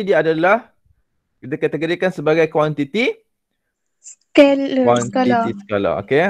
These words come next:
Speaker 1: skala, skala kuan-, skala quantities. Okey. Sebenarnya nilai lapan puluh tiga kilometer dan lima puluh tujuh perpuluhan dua dua kilometer ke timur masing-masing ialah jarak dan sesaran bagi pergerakan teksi tersebut.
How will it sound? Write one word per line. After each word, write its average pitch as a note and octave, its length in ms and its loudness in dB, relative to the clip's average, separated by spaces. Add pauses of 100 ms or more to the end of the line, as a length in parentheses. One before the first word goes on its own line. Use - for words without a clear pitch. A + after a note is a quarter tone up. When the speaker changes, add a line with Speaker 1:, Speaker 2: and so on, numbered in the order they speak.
(100)
Speaker 1:
skala, C3+ 360 2 (200)
skala B2+ 460 4
kuan-, F#3+ 320 0 (320)
skala B2 320 0
quantities. A2 800 -12 (420)
Okey. - 720 -12 (1600)
Sebenarnya G3 460 2
nilai A3+ 320 4
lapan G3+ 240 2
puluh G3+ 160 -2
tiga G3 160 0
kilometer F#3+ 480 2
dan F#3+ 160 2
lima G3+ 320 -2
puluh G#3 160 2
tujuh G3 480 0
perpuluhan F#3+ 400 -2
dua G3+ 240 2
dua G3 160 0
kilometer F3+ 560 -2
ke F#3 80 -2
timur F3 720 0
masing-masing E3 720 -2
ialah E3 160 0
jarak D#3+ 560 4
dan D3+ 240 0
sesaran F#3+ 640 0
bagi D#3 320 -2
pergerakan C#3 640 -2
teksi B2 480 -12
tersebut. A2+ 480 -4